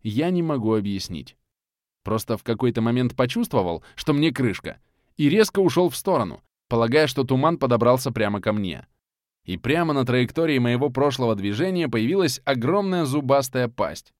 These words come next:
которая словно Харибда жаждала поглотить очередную жертву. Лети я прямо,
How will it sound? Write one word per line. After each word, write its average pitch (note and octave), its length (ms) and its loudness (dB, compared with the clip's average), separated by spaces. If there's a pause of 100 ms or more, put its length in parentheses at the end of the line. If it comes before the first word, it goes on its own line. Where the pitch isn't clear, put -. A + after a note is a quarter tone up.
(440)
которая G2+ 420 -2
словно G#2+ 360 0
Харибда C#3+ 520 0
жаждала D3 440 2
поглотить A2+ 640 -4
очередную B2 600 -2
жертву. F2 520 -10 (560)
Лети G#2+ 320 -2
я F#2 120 -2
прямо, E3 400 -2